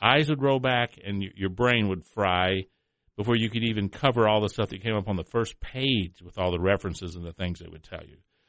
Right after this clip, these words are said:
So there's information. There's lots of information.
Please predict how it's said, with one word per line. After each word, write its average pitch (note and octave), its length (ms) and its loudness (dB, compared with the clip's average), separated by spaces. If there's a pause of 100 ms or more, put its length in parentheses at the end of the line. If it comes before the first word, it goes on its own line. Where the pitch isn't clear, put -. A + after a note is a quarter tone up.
(140)
So A2 120 2
there's F3+ 240 6
information. D#3 760 2
There's A2+ 200 -8
lots G#2 500 -8
of F#2 100 -6
information. E2+ 640 -6